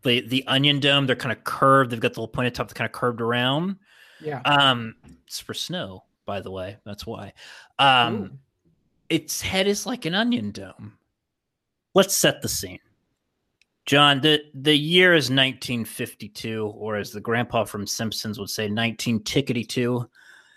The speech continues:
Speaker 1: Uh, I wasn't
Speaker 2: Year I
Speaker 1: alive
Speaker 2: was
Speaker 1: back
Speaker 2: born.
Speaker 1: Yeah, right. You're, you look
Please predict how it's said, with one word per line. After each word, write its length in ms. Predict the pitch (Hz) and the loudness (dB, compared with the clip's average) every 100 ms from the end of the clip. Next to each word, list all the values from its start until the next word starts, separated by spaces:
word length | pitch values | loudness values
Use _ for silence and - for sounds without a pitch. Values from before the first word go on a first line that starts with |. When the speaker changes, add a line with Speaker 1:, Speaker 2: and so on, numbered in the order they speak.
| _ _ _ _ | _ _ _ _
Speaker 1:
Uh, 40 | 135 | 4
I 400 | 139 127 120 185 | 6 6 6 6
wasn't 320 | 208 170 170 | 8 6 6
Speaker 2:
Year 100 | 156 | 6
I 100 | 156 | 6
Speaker 1:
alive 40 | 151 | 4
Speaker 2:
was 80 | 135 | 2
Speaker 1:
back 140 | 160 | 2
Speaker 2:
born. 280 | 175 160 139 - _ _ _ _ | 2 -2 -8 -14 _ _ _ _
Speaker 1:
Yeah, 320 | 143 147 110 85 | -4 -4 -4 -6
right. 340 | 131 131 120 - | 0 0 0 -4
You're, 460 | 131 160 156 - - - - | -4 -2 -2 -4 -8 -16 -16
you 260 | 135 139 | -10 -8
look 420 | 131 147 151 - | -2 -2 -2 -10